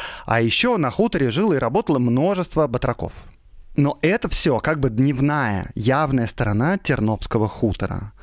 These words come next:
Была у него ещё и тайная жизнь, скрытая от посторонних, тщательно оберегаемая. И сам Фёдор, и его жена, и его близкие были старообрядцами.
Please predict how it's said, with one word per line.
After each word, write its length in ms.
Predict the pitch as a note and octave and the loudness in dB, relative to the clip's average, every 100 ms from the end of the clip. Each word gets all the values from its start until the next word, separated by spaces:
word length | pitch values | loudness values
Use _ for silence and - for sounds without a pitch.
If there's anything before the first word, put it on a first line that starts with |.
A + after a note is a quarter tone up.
| - - - | -20 -16 -2
Была 320 | B2 A#2+ D#3+ | 0 2 2
у 100 | G3+ | 2
него 440 | G3 F#3+ G3 F#3+ | 2 2 2 0
ещё 280 | - A2 C#3 | -2 -2 0
и 40 | B2 | 0
тайная 680 | - C#3+ C#3 A#2+ A2 G2+ F#2+ | 0 0 2 2 0 -2 -2
жизнь, 420 | B2 D#3+ F#3 F3 _ _ - - | -2 -2 -4 -6 _ _ -20 -12
скрытая 480 | - - E3 F3 B2 | -2 2 2 0 -2
от 60 | |
посторонних, 720 | - - A#2+ A#2+ E3 F#3 - - - - - | -4 0 0 2 0 -2 -6 -20 -20 -18 -6
тщательно 600 | - B2+ C3 D3 C3+ C3 | 0 0 0 0 0 0
оберегаемая. 760 | B2 B2 A2 F#2+ F2+ F#2+ G2 - - - - | 0 0 0 -2 -2 -4 -6 -12 -20 -20 -8
И 60 | - | -2
сам 220 | - G3 | 0 0
Фёдор, 580 | G3+ D3 G#2+ G#2+ C#3+ E3+ | 0 0 2 0 -2 -2
и 60 | C#3 | 0
его 240 | C3 C#3 | 2 2
жена, 580 | F3 E3 G#2 F#2 A2+ E3+ - | 0 0 0 0 -2 -4 -2
и 60 | B2+ | 0
его 240 | C3 B2 | 2 0
близкие 680 | G#2+ F#2+ E2+ - D#3 F#3+ G3 - | -2 -4 -6 -2 0 0 -2 -2
были 200 | C#3 E3 | -2 0
старообрядцами. 840 | - C3+ C3 A#2+ F2+ - F#2+ F2+ | -2 0 0 -2 -4 -6 -8 -8